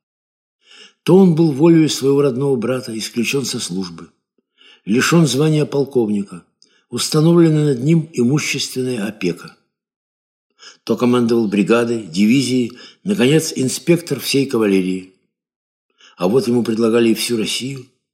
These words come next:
Он не привык к такому простору, он привык жить потесней. Вот уж чего не было, никакой радости. Да ещё ж начнётся вражда и зависть великих князей.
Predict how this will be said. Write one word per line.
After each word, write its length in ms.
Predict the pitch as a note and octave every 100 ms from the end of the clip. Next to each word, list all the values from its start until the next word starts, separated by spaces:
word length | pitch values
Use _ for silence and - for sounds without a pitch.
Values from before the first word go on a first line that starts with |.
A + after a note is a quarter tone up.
| _ _ _ _ _ _ _ _
Он 200 | - F2
не 120 | F#2
привык 380 | F2 F2 F2 C3+
к 40 | -
такому 340 | B2+ B2+ A#2+
простору, 560 | A#2 G#2+ - G#2+ F2+ - _ _ _
он 160 | F#3 F3+
привык 400 | - F2+ F2+ -
жить 280 | G2 -
потесней. 760 | - E2 - - D#2+ A2 - _ _ _ _ _ _ _ _ _ _ _
Вот 280 | - D3+ D3
уж 120 | D3
чего 260 | - C#3+ C3+
не 160 | C3
было, 320 | A#2+ A2+ G#2+ _ _ _ _
никакой 760 | F#3 D#3+ - - A2+ - A2
радости. 580 | F2+ D#2+ C#2 - - - _ _ _ _ _ _ _ _ _ _ _ _ _ _
Да 120 | F3
ещё 240 | E3+ - A2+
ж 100 | G2+
начнётся 480 | G2 G#2+ G#2+ -
вражда 380 | D#2+ F2 E2+ F#2
и 100 | G2+
зависть 500 | E2 G#2 G#2 F2 -
великих 440 | E2+ F#2 F#2+ - -
князей. 580 | F3 C#2 F#2+ A2 -